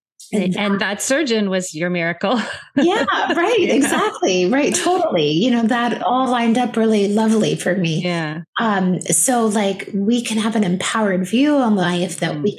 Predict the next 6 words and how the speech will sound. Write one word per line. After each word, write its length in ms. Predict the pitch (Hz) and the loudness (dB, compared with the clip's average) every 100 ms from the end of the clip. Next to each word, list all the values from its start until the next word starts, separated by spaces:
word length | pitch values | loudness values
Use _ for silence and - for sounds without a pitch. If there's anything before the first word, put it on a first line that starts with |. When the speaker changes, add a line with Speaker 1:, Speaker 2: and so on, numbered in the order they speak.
| - | -2
Speaker 1:
can 180 | 208 | -2
really 640 | 196 233 233 214 190 - - | 0 0 2 2 2 -2 -4
impact 600 | 175 226 220 - 202 - | 0 2 2 -2 -4 -4
our 100 | 185 | -4
outcomes 880 | 180 170 175 - 175 180 185 170 156 - | -2 -4 -6 -6 -6 -2 0 0 -2 -4
and 520 | 175 165 165 170 160 | -2 -2 -2 -2 -4